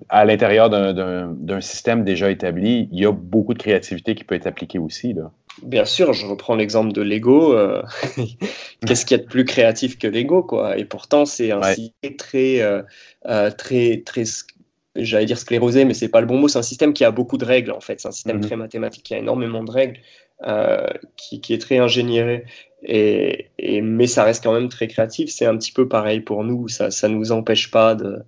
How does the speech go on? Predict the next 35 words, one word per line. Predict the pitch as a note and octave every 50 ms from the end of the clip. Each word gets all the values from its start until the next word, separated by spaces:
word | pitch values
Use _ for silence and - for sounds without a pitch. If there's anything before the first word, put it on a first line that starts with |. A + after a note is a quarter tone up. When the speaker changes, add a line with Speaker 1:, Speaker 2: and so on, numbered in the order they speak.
| _
Speaker 2:
de, | - - A2+ G2 G2 F#2+ F#2+
d'aller | F#2+ G2 - A#2+ G#2 G#2 G#2+ A2 A2
un | G#2+ G#2
petit | G2+ G2 - -
peu | - A2 A2
fou | A2 - - - A#2
sur | A2 - - A2+ G#2
les, | G#2 G2+ G2+ G#2 G#2 G2
les | G#2+ G#2 G#2+ G#2+ A2 A2
animations, | G#2+ G#2+ A2 A2+ A2+ A2 A2 A2+ - - B2 A#2+ A#2 A#2 A#2 A#2 A#2 A#2
sur | A#2 - - A#2 G#2+ G2+ G#2
les | G2+ G2+ G2+ G#2+ G2+
couleurs. | - - - - A#2 A2+ A2 A2 A2 A2 A2+ A2+ A2
Ça | A2 - G2+ - - - - - - _ _ _
empêche | - D3 C#3 - -
pas | E3+ D#3+
d'être | B2+ A2+ A2+
créatif, | - - A2+ G#2 G2+ - - A2 -
en | G2 G#2
effet. | G#2 G#2 -
Il | A#2 A2
y |
a | A2
toujours | A#2 C#3+ D3 D#3+ D3+ C#3
une, | B2 A2 A2 - - - - - _ - - - _ _ _
le | - - B2 C3 C3+
design, | C#3 C#3 C3 C#3+ C#3+ D3+
c'est, | D3 - - B2 A#2+ A2+ G#2
c'est | - - B2
une | B2 B2+ B2
balance | B2 B2+ C3 C#3 C#3+ C#3+ -
entre | B2+ B2+ - B2+ A2+
la | - A#2+ A#2+
créativité | - - C3 A#2 A#2 - B2 A#2 A#2 A#2 - B2+ B2+ C#3 - - - - - - _ _ _ -
et | B2+ B2+ B2+ C3 B2+ B2 B2+ - -